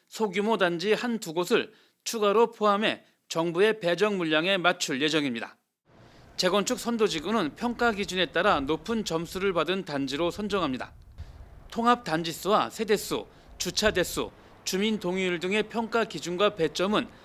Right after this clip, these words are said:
정부 반침을 똑같이 적용한 대신 도시기능 활성화 필요성에 대한 평가는 하지 않습니다. 다만 군포시는 사업의 실현 가능성 평가 부분에서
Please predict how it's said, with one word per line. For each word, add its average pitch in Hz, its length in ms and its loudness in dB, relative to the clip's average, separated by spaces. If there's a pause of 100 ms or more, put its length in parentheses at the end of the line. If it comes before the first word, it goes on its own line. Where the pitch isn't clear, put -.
(160)
정부 175 320 2
반침을 196 540 0
똑같이 233 480 -2
적용한 170 400 0
대신 165 340 0 (420)
도시기능 190 540 0
활성화 214 540 -2
필요성에 202 480 -2
대한 185 260 0
평가는 180 540 -2 (240)
하지 143 400 -4
않습니다. 135 500 -6 (800)
다만 165 380 2
군포시는 175 720 -2 (220)
사업의 208 480 4
실현 226 380 0
가능성 185 560 -2
평가 226 360 -2
부분에서 170 600 0